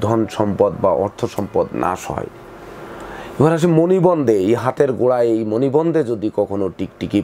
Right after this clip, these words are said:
পড়ে, তাহলে মনোরম মানে বিলাসবহুল জীবনযাপন, এমনকি স্বর্ণালঙ্কার লাভ, সেই সঙ্গে অর্থ সম্পদ, সম্পত্তি লাভ হতে পারে।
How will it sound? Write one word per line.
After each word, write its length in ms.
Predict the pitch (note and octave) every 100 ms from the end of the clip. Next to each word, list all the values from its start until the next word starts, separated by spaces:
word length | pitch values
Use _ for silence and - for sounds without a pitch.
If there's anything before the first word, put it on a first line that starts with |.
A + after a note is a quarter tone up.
| -
পড়ে, 360 | F#2 F#2+ D#2+ - - - - - -
তাহলে 500 | G2+ A2+ A#2+ A#2 G#2+ - - - -
মনোরম 840 | D#2+ F#2 B2 C#3+ C#3 C#3+ C#3+ C3 B2+ - - - -
মানে 260 | - G2 G2 C#2 -
বিলাসবহুল 920 | G1+ F2 G#2 C3 D3 B2+ A#2 C3 B2+
জীবনযাপন, 760 | G2 G#2+ G#2+ G#2 G2+ F#2 G2 G2 - - -
এমনকি 440 | G2+ C#3 D#3 C3+ C3
স্বর্ণালঙ্কার 760 | - C3+ C#3 C3+ A#2 A2+ A2
লাভ, 300 | G#2 G#2 G2+ - - - -
সেই 240 | - C3
সঙ্গে 460 | A2+ B2 A2+ G#2+ G#2+ - - -
অর্থ 320 | - G#2+ -
সম্পদ, 460 | B2+ - A#2+ G#2 G2+ -
সম্পত্তি 500 | A2+ G#2 - - E2+
লাভ 180 | E2 D#2+
হতে 200 | F2 C2
পারে। 200 | C2+ -